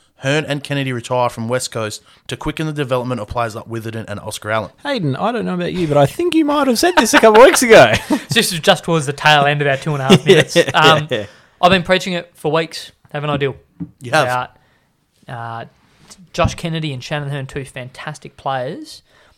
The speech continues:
Speaker 3: but for the long-term development of the side, like, can you just think about this, Dill? Can you, would you be happy as a supporter seeing Oscar Allen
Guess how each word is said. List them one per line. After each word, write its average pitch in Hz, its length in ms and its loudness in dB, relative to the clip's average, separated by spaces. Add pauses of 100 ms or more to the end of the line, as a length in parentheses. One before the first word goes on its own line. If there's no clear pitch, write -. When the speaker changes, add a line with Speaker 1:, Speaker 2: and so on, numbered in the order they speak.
(300)
Speaker 3:
but 131 320 -8
for - 140 -18
the 127 340 -6 (340)
long-term 143 360 -10
development 127 360 -8
of 117 60 -16
the 117 60 -18
side, 127 380 -6
like, 147 180 -8
can 170 180 -8
you 185 80 -12
just - 260 -12 (260)
think 180 240 -6
about 147 220 -4
this, - 380 -12 (420)
Dill? 120 180 -14
Can 147 200 -12
you, 196 540 -6 (1120)
would 170 180 -4
you 175 80 -6
be 160 140 -4
happy 139 560 -8
as 147 180 -10
a 127 60 -12
supporter 131 440 -12
seeing 127 220 -16
Oscar 139 320 -10
Allen 127 400 -10